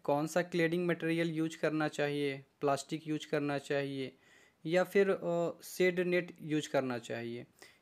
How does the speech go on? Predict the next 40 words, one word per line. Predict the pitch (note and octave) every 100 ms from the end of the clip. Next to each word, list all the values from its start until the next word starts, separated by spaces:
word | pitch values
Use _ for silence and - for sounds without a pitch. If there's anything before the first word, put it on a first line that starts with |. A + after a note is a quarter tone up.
| _
इसके | D#3 - G3
बारे | F#3+ F#3+ G3
में | G3+ G3
अगर | F#3+ F#3
आपको | F#3 F3+
जानकारी | E3+ D#3 D3+ D3 C#3+ E3+
चाहिए | F3 E3 E3+
हो | E3 E3+
तो | E3 E3
आप | E3 C#3 C#3+ - D3+ D3
आई | D3 D3
बटन | D#3 D#3 D#3+
पर | D#3+ D#3+
क्लिक | - D3+ D#3
करके | E3 D3+ D#3+
भी | D#3 D#3+
आप | D3+ D3+
देख | B2+ C3+
सकते | - D#3 - D#3+
हैं। | D#3 D#3+
इससे | B2+ - D3
पहले | - C#3 C#3+
मैंने | D3 C#3+ C#3+
एक | C#3+ C#3+
वीडियो | C3 B2+ C#3 D3+
बनाया | D3 C#3+ C#3+ C#3+
था | - D3 - _ _ - _ _
तो | G#3+
वो | G3+ G3+
आप | F3+ F3
वीडियो | F3 F3 F3
देख | D3 C#3
सकते | - B2 - B2
हैं, | B2+
उससे | D3 - F#3
भी | F3
आपको | F3 E3+ E3+
काफ़ी | D#3 D3+
जानकारी | D3+ C#3 C3 B2+ C#3+
मिलेगी। | C3 A#2 A#2 A#2+